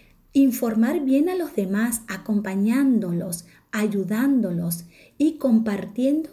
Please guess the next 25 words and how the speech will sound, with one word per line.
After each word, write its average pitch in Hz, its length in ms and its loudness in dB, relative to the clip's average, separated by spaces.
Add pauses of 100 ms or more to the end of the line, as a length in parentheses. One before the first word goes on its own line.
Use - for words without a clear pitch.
(140)
información 226 1120 0
veraz. 190 640 -4 (500)
También 277 680 0 (320)
debemos 277 500 0 (220)
atender 226 760 0 (220)
el 220 200 0
cuidado 285 500 -2 (640)
de 240 220 4
nuestros - 520 -4
hijos, 196 640 -6 (300)
porque 214 280 -2
tenemos 277 580 0 (100)
hijos 294 500 -2
a 208 140 -8
cargo 285 480 -2
a 226 100 -6
quienes 202 300 -4
debemos 208 360 -2
también 277 320 0
mantener 277 440 2
bien 247 400 2
informados, 226 1120 0 (300)
porque 233 260 -2
son 302 260 -4
personas 311 880 -2